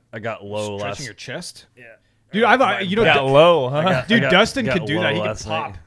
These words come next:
Speaker 2: He could pop his sternum.
Speaker 1: Oh,
Speaker 2: He
Speaker 1: God.
Speaker 2: stretches out and it pops.
Speaker 1: No, I was stretching my lower back 'cause I
Speaker 2: What does
Speaker 1: dro-
Speaker 2: that mean? You got low last night?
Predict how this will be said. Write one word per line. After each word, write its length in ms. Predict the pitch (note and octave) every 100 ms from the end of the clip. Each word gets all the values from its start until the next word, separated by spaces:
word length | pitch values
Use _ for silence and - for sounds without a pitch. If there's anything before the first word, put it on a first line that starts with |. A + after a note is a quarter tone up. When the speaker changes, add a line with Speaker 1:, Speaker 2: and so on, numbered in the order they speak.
| _ _
Speaker 2:
He 100 | -
could 160 | D#3+ B2
pop 340 | - C#3 B2 - _ _ _ _
his 200 | C#3 A#2+
sternum. 460 | - C3+ A#2+ G2+ F2+ _ _
Speaker 1:
Oh, 60 | G2+
Speaker 2:
He 140 | -
Speaker 1:
God. 100 | C3
Speaker 2:
stretches 380 | G2+ F3 - C#3
out 100 | C#3
and 80 | C3+
it 100 | A#2+
pops. 520 | - C3 A#2+ - - _ _ _ _ _ _ _
Speaker 1:
No, 80 | G2+ -
I 60 | G#2
was 100 | -
stretching 420 | - C3+ A#2+ G#2+
my 100 | F#2+ E2 _ _
lower 300 | G2 G#2 F#2
back 480 | E2+ F#2+ F#2+ F2 _
'cause 180 | G2+ F2+
I 180 | E2+ E2+ _ _ _ _ _
Speaker 2:
What 120 | D3+
does 60 | F3
Speaker 1:
dro- 80 | F3
Speaker 2:
that 60 |
mean? 140 | D#3 C#3
You 80 | D3+
got 140 | C#3
low 220 | C3 D3
last 280 | E3 E3 D#3
night? 160 | E3